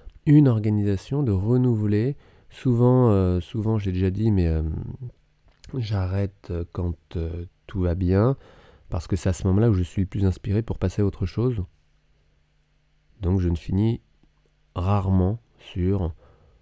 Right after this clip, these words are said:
euh, quelque chose qui ne fonctionne pas. Alors ça veut pas dire que j'ai pas vécu d'échecs, j'en ai vécu plein, y a pas de problème. Mais juste,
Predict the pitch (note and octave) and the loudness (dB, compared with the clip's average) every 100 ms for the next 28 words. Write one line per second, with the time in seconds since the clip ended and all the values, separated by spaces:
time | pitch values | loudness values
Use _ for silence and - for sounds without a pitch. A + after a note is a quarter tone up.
0 | _ _ _ _ - D#2+ D#2 D#2+ F#2 - | _ _ _ _ -12 -10 -10 -8 -8 -8
1 | F2+ G2 F#2 - F#2+ - F2+ - F#2 A#2+ | -8 -6 -8 -6 -8 -4 -4 -2 -2 0
2 | G2+ D#2+ F#2+ D#2 F2+ F2+ E2+ D#2+ D#2+ - | 0 -2 -4 -2 -2 -2 -2 -4 -4 -4
3 | D#2+ D#2+ D#2+ E2+ - F2 E2+ C#3+ A2+ E2+ | -4 -2 -4 -6 -6 -6 -4 -4 -4 -4
4 | D#2+ D#2+ - G2+ C3+ A#2 F#2 - E2+ F#2+ | -6 -8 -8 -6 -4 -4 -8 -8 -6 -4
5 | D3 - - - - _ - F#2+ G2 - | -4 -10 -20 -20 -20 _ -2 2 4 2
6 | C3 F#2 G#2 A#2+ - | -2 0 0 -2 -10